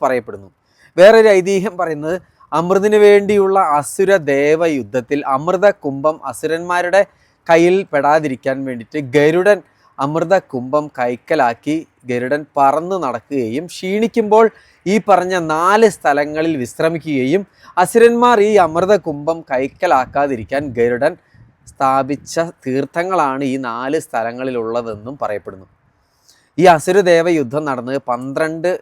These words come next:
ദിവസമാണെന്നും അവരുടെ ഒരു ദിവസം എന്ന് പറയുന്നത് മനുഷ്യർക്ക് ഒരു വർഷമായതുകൊണ്ട് തന്നെ പന്ത്രണ്ട് ദിവസം നമ്മൾ മനുഷ്യർക്ക് പന്ത്രണ്ട് വർഷം പോലെയാണെന്നും പറയപ്പെടുന്നു. ആറ് മാസത്തിൽ നടത്തപ്പെടുന്ന കുംഭമേളയ്ക്ക്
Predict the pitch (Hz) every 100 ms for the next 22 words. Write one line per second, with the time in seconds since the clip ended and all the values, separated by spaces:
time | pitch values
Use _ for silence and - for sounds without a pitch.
0 | _ 127 117 - 143 120 107 117 - 170
1 | 202 220 220 208 220 180 180 196 175 160
2 | 170 147 131 147 190 _ _ - 175 190
3 | - 214 202 175 202 160 151 151 - 226
4 | 170 143 151 151 151 120 151 170 _ _
5 | 170 175 208 233 233 202 165 - 175 151
6 | 147 165 180 143 135 131 - 147 - 143
7 | 135 135 147 165 170 131 117 - 151 139
8 | 113 117 120 110 120 151 123 110 110 95
9 | 95 _ _ _ _ - 143 170 202 175
10 | 160 160 151 170 160 135 127 131 139 135
11 | 143 120 113 120 120 120 -